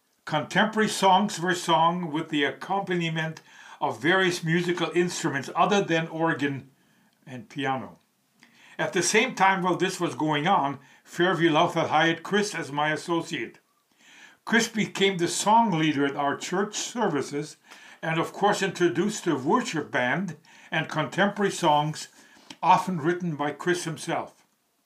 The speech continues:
At this point, it became my job to defend the changes Chris was introducing.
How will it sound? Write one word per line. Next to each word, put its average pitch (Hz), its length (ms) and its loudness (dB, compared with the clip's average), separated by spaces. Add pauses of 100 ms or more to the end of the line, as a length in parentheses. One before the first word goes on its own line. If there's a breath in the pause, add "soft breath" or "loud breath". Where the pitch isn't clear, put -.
(480 loud breath)
At 160 220 -6
this 254 220 0
point, 165 420 2
it - 160 -10
became 156 440 -2
my 208 240 2
job 135 480 2 (460 soft breath)
to 190 140 0
defend 190 600 0
the 220 120 -2
changes 143 680 -2 (580 soft breath)
Chris 208 400 2 (160)
was 156 480 -2
introducing. 156 920 -6